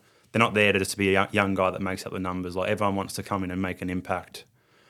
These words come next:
um, f-, as soon as they can. So, yeah, guys are fighting really hard to try and make sure that they can come in and, and play their role. Um, yeah, we haven't quite had the results we wanted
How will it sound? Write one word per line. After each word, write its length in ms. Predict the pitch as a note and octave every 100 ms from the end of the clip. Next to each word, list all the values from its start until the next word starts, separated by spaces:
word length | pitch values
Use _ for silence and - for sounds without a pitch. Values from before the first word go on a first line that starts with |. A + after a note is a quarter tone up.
| _ _
um, 340 | G#2 F#2+ F2+ E2+
f-, 160 | - -
as 120 | G#2
soon 180 | - G#2
as 80 | F#2
they 140 | F2
can. 340 | F#2 G2+ F#2 F2+
So, 380 | - F#2+ F#2 F#2 _ _ -
yeah, 160 | G#2 F2+
guys 300 | A2 G#2 F#2+
are 40 |
fighting 340 | - G2+ F2 F#2+
really 180 | F#2+
hard 200 | F#2 F#2
to 60 | F2+
try 200 | - F#2+
and 80 | F#2
make 180 | F#2 F#2+
sure 200 | G2+ F#2
that 100 | F2+
they 80 |
can 280 | F2 G2 F#2+
come 220 | F#2+ F#2
in 100 | F2+
and, 140 | F#2 -
and 120 | G2+ F#2+
play 220 | G2 F#2
their 160 | F2+
role. 460 | F2+ F#2 F2+ F#2 - _ -
Um, 360 | F#2+ F2+ F#2 - _ - - _
yeah, 140 | C#3 A#2+
we 80 | G#2+
haven't 240 | C3+ A#2+
quite 340 | - A2+ G#2+
had 140 | G#2 A2
the 80 | G#2
results 360 | G2 G#2 G#2
we 60 | G#2
wanted 420 | G2 G2+ G2 F#2